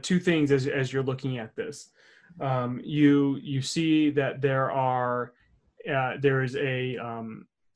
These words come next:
on the parchment, it looks like somebody had been making notes on it. Um, the parchment is in a language that you don't, you don't recognize.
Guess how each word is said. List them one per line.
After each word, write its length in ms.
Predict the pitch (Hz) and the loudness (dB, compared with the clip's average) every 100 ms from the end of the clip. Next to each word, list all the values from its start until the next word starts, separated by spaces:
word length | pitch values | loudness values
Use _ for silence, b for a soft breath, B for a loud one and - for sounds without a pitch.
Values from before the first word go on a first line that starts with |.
| - | -2
on 100 | 143 | 0
the 80 | 139 | 2
parchment, 640 | 147 143 143 170 175 175 | 4 2 2 -2 -4 -2
it 120 | - | 4
looks 200 | 147 143 | 4 4
like 120 | 147 139 | 0 0
somebody 260 | 147 143 | 0 2
had 140 | 135 131 | 0 -2
been 140 | 127 | -2
making 400 | 127 123 127 117 | -4 -6 -8 -6
notes 320 | 110 123 139 156 | -4 -6 -4 -4
on 260 | 143 143 | 0 0
it. 200 | 165 175 - - _ _ _ - | -2 -6 -16 -16 _ _ _ -6
Um, 440 | 123 120 120 131 | -4 -4 -6 0
the 100 | 139 | 0
parchment 540 | 143 156 175 175 170 - | 4 2 2 0 -2 2
is 220 | 147 131 | 2 2
in 280 | 147 139 135 | -2 -2 -2
a 160 | 135 | -4
language 680 | 127 123 135 143 156 147 135 | -4 -2 0 4 4 4 -2
that 220 | 123 - | -4 -4
you 180 | 139 143 | -2 0
don't, 260 | 135 135 - | 2 0 0
you 160 | 147 143 | 0 4
don't 220 | 139 131 | 2 2
recognize. 920 | 127 135 147 147 160 165 175 175 | -2 0 -2 0 -2 0 -4 -6